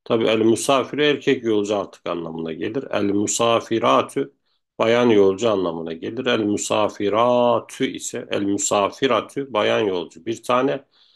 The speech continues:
El musafiratü ise bayan yolcular anlamına gelir. Mak'adun bakın koltuk demek. Makaidu koltuklar anlamına gelir. Oturma yeri anlamındadır.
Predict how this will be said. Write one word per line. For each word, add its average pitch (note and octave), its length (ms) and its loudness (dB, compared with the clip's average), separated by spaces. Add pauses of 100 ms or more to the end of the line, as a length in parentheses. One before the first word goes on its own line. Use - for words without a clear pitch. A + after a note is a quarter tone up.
(280)
El G#2+ 260 0
musafiratü A2 1200 0
ise - 420 -8 (480)
bayan A2+ 240 2
yolcular G#2 540 2
anlamına F2+ 500 -2
gelir. A2+ 480 -8 (140)
Mak'adun G#2+ 920 0
bakın F#2+ 360 -10
koltuk - 880 -4
demek. A2+ 500 -4 (440)
Makaidu A2+ 960 0
koltuklar F#2+ 600 -2
anlamına B2 500 2
gelir. A#2+ 420 -4
Oturma A#2+ 560 0
yeri G#2 300 6
anlamındadır. F2+ 760 -2